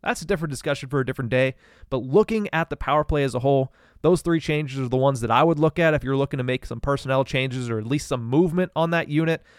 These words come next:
trying to make that power play a little bit better. Let me know in the comments section, what do you think would help the Pittsburgh Penguins power play? And if you say fire Reirden,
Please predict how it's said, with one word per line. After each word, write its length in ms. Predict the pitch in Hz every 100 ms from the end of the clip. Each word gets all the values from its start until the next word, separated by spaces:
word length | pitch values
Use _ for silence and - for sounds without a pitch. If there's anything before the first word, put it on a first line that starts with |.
| -
trying 360 | - 165 160 160
to 60 | 147
make 260 | 139 143
that 200 | 131 135
power 240 | - 127 120
play 320 | 127 117 110
a 60 | 127
little 200 | 123 123
bit 160 | 117 -
better. 200 | 110 -
Let 180 | 147 196
me 80 |
know 140 | 254 254
in 60 |
the 60 | 220
comments 380 | - 185 175 -
section, 320 | 151 - 139
what 160 | 139 202
do 60 |
you 180 | 156 156
think 340 | - - - - _ _ -
would 120 | 147
help 180 | 135 -
the 80 |
Pittsburgh 400 | 139 139 - 123
Penguins 300 | - 131 123
power 240 | - 135 131
play? 280 | 139 127 120 _ _ -
And 320 | 147 139 139
if 160 | 139 147
you 60 |
say 220 | 135 214
fire 340 | 202 202 196 196
Reirden, 520 | 170 185 190 185 175